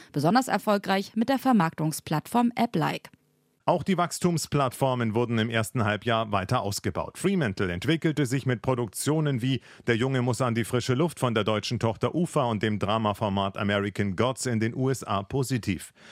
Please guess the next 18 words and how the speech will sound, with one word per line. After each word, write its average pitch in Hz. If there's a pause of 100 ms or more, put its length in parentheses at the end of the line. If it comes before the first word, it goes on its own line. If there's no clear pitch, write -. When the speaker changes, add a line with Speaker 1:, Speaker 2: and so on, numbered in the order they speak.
(180)
Speaker 2:
Die 113
Musiktochter 135
B 120
M 120
G 139 (200)
profitiert 127
von 135
der 117
weltweit 127
wachsenden 131
Musikstreaming-Nachfrage 120
und 170
hat 156
eine 127
Niederlassung 120
in 110
Hongkong 131
eröffnet. 82